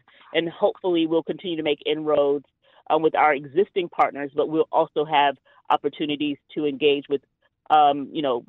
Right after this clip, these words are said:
school districts that we've not necessarily been in front of before, um, hoping to, again, spread the message as much as we possibly can, especially as it relates to domestic violence.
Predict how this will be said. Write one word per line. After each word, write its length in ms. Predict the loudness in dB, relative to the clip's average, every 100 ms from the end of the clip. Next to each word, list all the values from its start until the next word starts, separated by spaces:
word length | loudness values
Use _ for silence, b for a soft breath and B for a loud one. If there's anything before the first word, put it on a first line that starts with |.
| _
school 200 | 0 0
districts 340 | 0 -6 -6 -4
that 160 | -4
we've 200 | -4 -6
not 260 | -2 -2 -2
necessarily 540 | -8 -6 -4 -2 -2
been 400 | -2 0 0 -2 b b b
in 120 | -12
front 240 | -2 0 2
of 200 | 0 -2
before, 640 | -10 -4 0 2 2 -4 _ _ -4
um, 160 | -4
hoping 440 | 0 0 0 -6 -6
to, 300 | -6 -6 -6 -6
again, 440 | -2 0 -2 -4 -4
spread 220 | -2 0
the 80 | 0
message 360 | -4 -6 -10
as 180 | -8 -8
much 300 | -4 -4 -4
as 80 | -10
we 100 | -10
possibly 380 | -4 -6 -4 -10
can, 380 | -8 -8 -6 -8 b b
especially 440 | -12 0 0 4 2
as 100 | 2
it 60 |
relates 280 | -2 -4 -4
to 80 | -8
domestic 360 | -4 -4 -6 -6
violence. 420 | -2 -2 -2